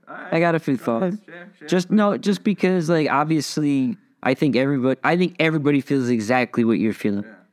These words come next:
Speaker 2: I think anybody that u-, ultimately plans on having kids at some point in their life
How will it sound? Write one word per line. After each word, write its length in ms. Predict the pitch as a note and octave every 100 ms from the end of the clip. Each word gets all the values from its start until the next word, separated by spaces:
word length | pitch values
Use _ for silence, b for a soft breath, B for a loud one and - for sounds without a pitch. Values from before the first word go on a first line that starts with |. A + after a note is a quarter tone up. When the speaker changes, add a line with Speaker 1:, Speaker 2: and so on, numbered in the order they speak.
| -
Speaker 2:
I 100 | B2+
think 160 | C#3+ C#3
anybody 420 | D#3 D3 D3+ C#3+
that 200 | B2+ -
u-, 140 | C#3+ -
ultimately 600 | E3 F#3+ - E3+ D3 C#3+
plans 500 | - D#3+ E3+ D3 B2+
on 100 | B2
having 340 | B2+ B2 A#2+
kids 260 | - D3 C3+
at 100 | B2
some 240 | - C3
point 240 | A2+ C3 -
in 160 | B2
their 160 | A2+ A2+
life 640 | A2 A#2 A#2+ A2 - -